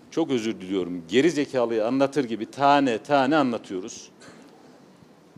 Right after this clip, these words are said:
Ama yetinmiyorlar, hala devam ediyorlar. Şimdi diyorlar ki, sınavlarda L G S'den pis koku geliyor. Ben bunu söyleyen kişiye şunu söylüyorum.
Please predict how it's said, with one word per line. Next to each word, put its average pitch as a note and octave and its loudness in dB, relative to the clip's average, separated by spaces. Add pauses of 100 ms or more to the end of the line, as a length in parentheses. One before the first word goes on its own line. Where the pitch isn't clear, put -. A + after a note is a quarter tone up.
(340)
Ama D3+ 0
yetinmiyorlar, G#2+ 0
hala C#3+ 2
devam A2+ 2
ediyorlar. E2+ -14 (640)
Şimdi C#3 -8
diyorlar F3 4
ki, D#3 -4 (1500)
sınavlarda C3+ 2 (480)
L C3+ 2
G B2 -2
S'den A#2 -8
pis C3 -8
koku - -10 (100)
geliyor. F#2 -8
Ben E3 0 (420)
bunu E3+ -4
söyleyen D3+ 0
kişiye D#3+ -6
şunu C3 -6
söylüyorum. E2 -10